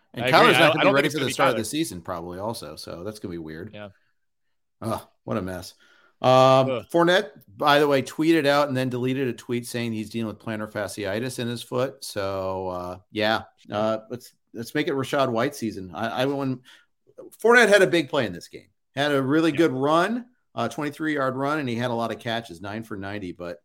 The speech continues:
Speaker 1: I, I wouldn't mind seeing some more Rachaad White anyhow. White got that touchdown.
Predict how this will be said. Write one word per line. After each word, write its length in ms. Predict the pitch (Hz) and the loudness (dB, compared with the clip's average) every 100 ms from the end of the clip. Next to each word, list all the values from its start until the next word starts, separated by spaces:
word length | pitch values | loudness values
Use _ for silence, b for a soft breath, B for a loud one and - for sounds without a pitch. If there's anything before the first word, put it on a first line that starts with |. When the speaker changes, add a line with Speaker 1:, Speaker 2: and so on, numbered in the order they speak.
| _ | _
Speaker 1:
I, 260 | 71 80 120 | -12 -6 -2
I 40 | |
wouldn't 220 | 127 135 120 | 0 0 -2
mind 180 | 113 | -6
seeing 180 | 110 110 | -6 -12
some 140 | 101 107 | -10 -10
more 200 | 101 95 | -8 -10
Rachaad 280 | - 95 | -8 -10
White 240 | 92 95 90 | -8 -8 -8
anyhow. 380 | 92 95 95 92 b b | -10 -14 -16 -18 b b
White 200 | 110 117 | -2 0
got 220 | 120 110 | 0 0
that 180 | 104 95 | -2 -4
touchdown. 640 | 120 107 - 110 101 101 | -4 -6 -4 -8 -6 -8